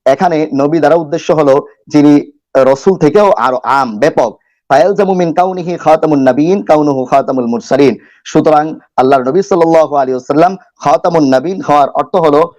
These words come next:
খাতামুল মুরসালিন। ভাইজানকে আমি একটা পার্থক্য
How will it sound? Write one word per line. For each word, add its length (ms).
খাতামুল 460
মুরসালিন। 580
ভাইজানকে 600
আমি 320
একটা 240
পার্থক্য 720